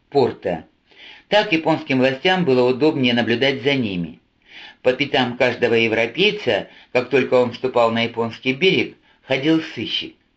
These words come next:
Он не прятался, а наоборот даже подчеркивал свое присутствие. Джиллард обернулся, чтобы проверить себя, и расхохотался. В трех шагах за ним шел широкоскулый японец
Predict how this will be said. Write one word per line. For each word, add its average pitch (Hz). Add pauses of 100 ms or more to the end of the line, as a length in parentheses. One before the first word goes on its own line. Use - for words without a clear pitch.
(360)
Он 254
не 180
прятался, 147
а 113
наоборот 131
даже 123
подчеркивал 123
свое 123
присутствие. 95 (920)
Джиллард 160
обернулся, 165
чтобы 143
проверить 131
себя, 165 (460)
и 160 (120)
расхохотался. 123 (460)
В -
трех 196
шагах 165
за 135
ним 139
шел 165
широкоскулый 131
японец 151